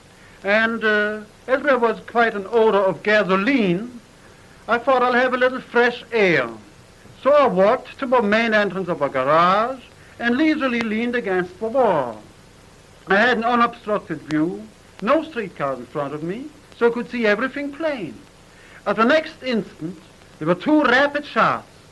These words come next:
A woman screamed, and a man fell. Fell like a statue, without a single motion whatsoever. He dropped. His shirt was bespattered with blood, front and back. I thought two gangsters were at, uh, work,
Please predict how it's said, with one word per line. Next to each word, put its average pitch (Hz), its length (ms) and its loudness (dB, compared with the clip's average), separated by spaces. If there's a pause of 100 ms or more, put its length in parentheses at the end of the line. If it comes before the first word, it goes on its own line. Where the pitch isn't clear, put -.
(300)
A 185 60 0
woman 262 340 4
screamed, 226 580 -6 (600)
and 175 160 2
a 180 40 2
man 180 300 2
fell. 123 380 -10 (600)
Fell 294 220 2
like 247 280 0
a - 80 -8
statue, 185 680 -6 (300)
without 196 300 0
a - 20 -6
single 185 360 -6
motion 160 360 -6
whatsoever. 139 560 -10 (720)
He 165 120 -4
dropped. 202 540 2 (680)
His 131 100 -14
shirt 240 380 0
was 240 100 -8
bespattered 208 560 -2
with 196 160 -14
blood, 185 540 -2 (560)
front 277 340 0
and 262 140 0
back. 180 360 -2 (1000)
I 165 80 -2
thought 233 260 -2
two 262 120 -8
gangsters 233 480 -2
were 165 160 0
at, 160 140 -4
uh, 156 220 -4
work, 131 320 -2